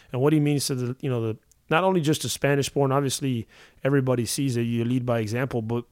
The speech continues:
but especially the people that are Spanish speaking, because he's able to,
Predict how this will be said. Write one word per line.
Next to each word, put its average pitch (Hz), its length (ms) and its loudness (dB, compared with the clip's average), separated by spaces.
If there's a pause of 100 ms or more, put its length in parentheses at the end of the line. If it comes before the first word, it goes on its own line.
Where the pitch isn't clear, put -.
(120)
but 131 200 -2
especially 160 540 -2
the 127 100 -6
people 139 280 -4
that 135 160 0
are 127 100 0
Spanish 135 360 -4
speaking, 147 380 -4
because 131 300 -2
he's 139 180 0
able 143 260 0
to, 131 300 -4